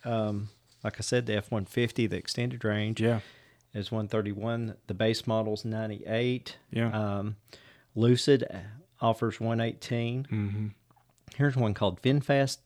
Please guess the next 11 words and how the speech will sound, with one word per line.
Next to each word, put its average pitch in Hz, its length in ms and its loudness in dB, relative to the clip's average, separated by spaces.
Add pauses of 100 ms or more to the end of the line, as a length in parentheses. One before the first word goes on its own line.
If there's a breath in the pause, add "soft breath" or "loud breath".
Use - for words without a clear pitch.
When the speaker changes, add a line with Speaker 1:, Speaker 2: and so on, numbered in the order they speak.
(120)
Speaker 1:
V 131 220 2
F 131 260 0
nine 123 380 2
Extended 127 640 -2
Range 113 420 4
is 117 160 -2
a 113 60 -6
hundred 113 400 -2
twenty-three. 117 400 -8
I've - 160 -12
never, 104 320 -6